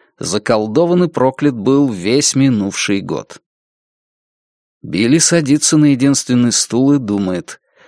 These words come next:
Ему не хочется привлекать Элис к этому делу,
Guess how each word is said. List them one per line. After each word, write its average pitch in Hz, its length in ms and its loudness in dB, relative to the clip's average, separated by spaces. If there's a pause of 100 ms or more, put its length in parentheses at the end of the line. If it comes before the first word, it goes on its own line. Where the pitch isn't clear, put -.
(180)
Ему 135 320 2
не 156 200 4
хочется - 680 -2
привлекать 107 640 -2
Элис 147 300 2
к - 80 -4
этому 123 340 2
делу, 90 500 -2